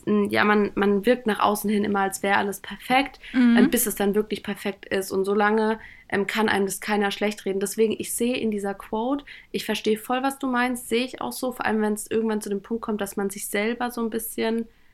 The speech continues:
Speaker 1: äh, vielleicht da drin verliert und sich dann selber gar nicht so treu bleibt. Wobei ich finde, auch zum Thema Manifestieren,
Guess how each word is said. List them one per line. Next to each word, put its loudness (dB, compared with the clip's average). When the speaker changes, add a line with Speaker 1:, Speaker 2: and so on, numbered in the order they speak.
Speaker 1:
äh, -2
vielleicht 0
da -2
drin -2
verliert 2
und 0
sich -4
dann -2
selber 0
gar 0
nicht -2
so -8
treu -4
bleibt. -4
Wobei 2
ich -4
finde, 2
auch 2
zum 4
Thema 4
Manifestieren, 4